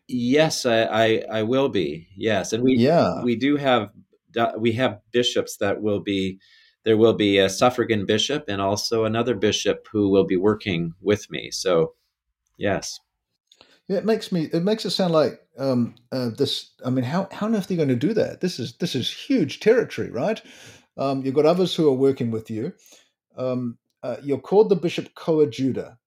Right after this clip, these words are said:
Speaker 2: What on earth does that mean,
Speaker 1: <laughs>
Speaker 2: that you are the bishop? I mean,
Speaker 1: <laughs> Well, I
Speaker 2: is it, t-, tell us about that.
Speaker 1: I, I tell people that really what it means is you're an apprentice bishop.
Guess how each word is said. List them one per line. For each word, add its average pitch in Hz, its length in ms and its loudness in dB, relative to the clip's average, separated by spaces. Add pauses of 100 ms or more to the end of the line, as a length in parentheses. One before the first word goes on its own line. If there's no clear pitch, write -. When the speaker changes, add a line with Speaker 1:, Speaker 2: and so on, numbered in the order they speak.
(180)
Speaker 2:
What 233 120 -6
on - 120 -10 (140)
earth 151 240 2
does 113 180 -6
that 110 220 -2
mean, 110 140 -2
Speaker 1:
<laughs> 160 180 0
Speaker 2:
that 107 220 -6
you 104 100 0
are 95 60 2
the 95 100 -6
bishop? - 360 -2 (240)
I 120 60 0
mean, 113 280 2 (160)
Speaker 1:
<laughs> - 680 -20
Well, 131 140 4
I 135 160 0 (140)
Speaker 2:
is 135 120 -4
it, 151 140 0 (440)
t-, 202 180 0
tell 294 160 4
us 285 120 0
about 120 240 0
that. 160 400 0
Speaker 1:
I, 139 140 4
I 151 40 4
tell 151 300 -2
people 127 260 -6
that 113 240 0
really 131 360 -2
what 110 160 0
it - 100 -8
means 113 240 -6
is 104 140 -8
you're 113 120 4
an 104 60 0
apprentice 104 560 -4
bishop. - 420 -10